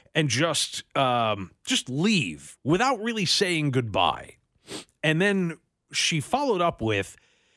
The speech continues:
the fact that she wasn't really very happy about the fact that nobody seemed to notice. She said, "I thought I would get a lot of text messages from friends asking what was going on or why I deleted everything.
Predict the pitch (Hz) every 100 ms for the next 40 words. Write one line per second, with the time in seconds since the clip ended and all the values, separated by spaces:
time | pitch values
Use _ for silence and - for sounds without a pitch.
0 | _ - 139 - 269 - 226 - 180 139
1 | 254 247 170 185 185 127 135 113 - 123
2 | 113 90 76 - - _ _ _ - 127
3 | 98 147 147 202 - - 127 123 - 156
4 | 156 - 139 123 117 160 208 220 196 -
5 | - 160 139 - 101 98 82 - - -
6 | - _ _ - 175 151 143 120 - 127
7 | 254 - 107 123 135 127 131 110 117 202
8 | - 247 277 - 104 - 95 101 - 117
9 | 110 196 160 127 - 170 208 - 196 190
10 | 170 147 143 123 139 233 185 123 135 110
11 | 107 127 160 156 220 269 127 90 82 65